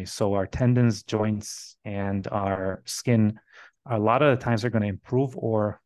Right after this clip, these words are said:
<laughs> deteriorate together. And that is one of those things. Um, I mean, the process of glycation is very interesting in, in as far as how that would work both in tendons and in skin.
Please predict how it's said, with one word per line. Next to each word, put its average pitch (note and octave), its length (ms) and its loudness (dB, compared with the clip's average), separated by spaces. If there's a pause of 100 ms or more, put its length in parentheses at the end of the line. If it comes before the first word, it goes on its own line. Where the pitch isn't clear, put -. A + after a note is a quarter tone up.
(120)
<laughs> - 320 -14
deteriorate A#2+ 840 0
together. A2 540 0 (760)
And G#2+ 180 -2
that A#2+ 180 2
is A#2 160 -2
one A2 160 0
of G#2 80 -6
those G2+ 220 -4
things. F2+ 420 -12
Um, G2 480 0 (420)
I B2+ 40 0
mean, G#2+ 300 2 (280)
the A2 160 -4
process - 460 0
of G#2+ 80 -4
glycation A#2+ 680 0
is G#2+ 160 0
very A#2 260 2
interesting A2 460 -6
in, G#2 260 -2
in G#2+ 360 -4
as A#2 120 -8
far A2 200 4
as G2+ 160 2
how G#2+ 340 2
that G#2+ 320 0
would A2 260 -4 (340)
work A2 380 0 (280)
both G#2+ 200 0
in A2+ 100 -2
tendons A2+ 500 0
and G#2 120 -2
in G#2 140 -2
skin. G#2 500 -4